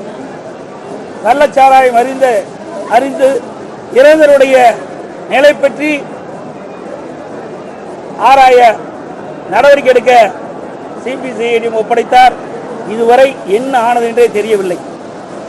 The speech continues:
யார் யார் மீது இவர்கள் நடவடிக்கை எடுத்திருக்கின்றார்கள் இந்த விடியா திமுக அரசு? அப்பொழுது வீர வசனம் பேசி அறிவிப்பை வெளியிடுகிறார்கள். ஆனால், அந்த பிரச்சனை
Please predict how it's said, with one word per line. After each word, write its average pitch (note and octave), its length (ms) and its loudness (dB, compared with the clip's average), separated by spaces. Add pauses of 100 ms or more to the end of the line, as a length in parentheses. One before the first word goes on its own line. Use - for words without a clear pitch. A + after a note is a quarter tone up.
(140)
யார் C4+ 240 6
யார் D#4 240 6
மீது D4+ 240 6
இவர்கள் C4+ 240 2
நடவடிக்கை B3 480 0
எடுத்திருக்கின்றார்கள் A3 640 -4
இந்த G#3+ 140 -4
விடியா A3 280 2
திமுக G3+ 360 -6
அரசு? - 260 -10 (1200)
அப்பொழுது D4+ 640 4 (1600)
வீர D#4 460 2 (180)
வசனம் D4 360 2
பேசி C#4 480 0 (200)
அறிவிப்பை D#4 380 4
வெளியிடுகிறார்கள். B3+ 640 0 (1400)
ஆனால், C4+ 420 6 (320)
அந்த C4 240 0
பிரச்சனை D#4+ 580 2